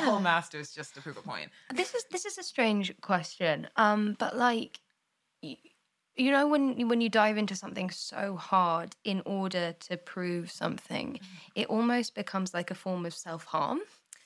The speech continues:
Speaker 1: Yeah.
Speaker 2: Weirdly, this,
Speaker 1: <laughs>
Speaker 2: like, uh, this, this self-flagellation of going, "Well,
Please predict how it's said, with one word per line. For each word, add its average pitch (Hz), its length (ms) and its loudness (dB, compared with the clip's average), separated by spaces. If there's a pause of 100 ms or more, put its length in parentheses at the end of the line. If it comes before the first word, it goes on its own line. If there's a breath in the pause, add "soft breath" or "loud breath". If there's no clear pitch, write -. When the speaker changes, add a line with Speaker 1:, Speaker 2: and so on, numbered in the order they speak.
(100)
Speaker 1:
Yeah. 170 180 0 (100)
Speaker 2:
Weirdly, 190 340 2
this, 214 320 -2
Speaker 1:
<laughs> - 0 -
Speaker 2:
like, 190 340 2 (180)
uh, 190 460 6 (160)
this, - 320 -4 (440)
this - 460 -4 (380)
self-flagellation 196 960 2
of 160 120 -4
going, 160 400 2
"Well, 170 260 -4